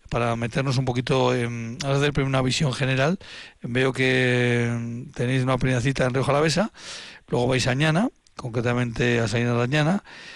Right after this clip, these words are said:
eh, luego la cuadrilla de Gorbea y Aldea,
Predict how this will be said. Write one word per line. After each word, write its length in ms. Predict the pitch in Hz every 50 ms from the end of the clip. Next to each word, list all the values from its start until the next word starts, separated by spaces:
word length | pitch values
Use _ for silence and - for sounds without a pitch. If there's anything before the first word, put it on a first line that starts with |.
| - - -
eh, 540 | 370 - 127 123 123 120 120 120 120 117 113
luego 260 | 113 120 123 131 131
la 120 | 127 123 120
cuadrilla 280 | 123 120 120 123 123
de 60 | 123
Gorbea 280 | 120 120 120 117 120 120
y 40 | 117
Aldea, 440 | 117 120 127 156 165 165 170 220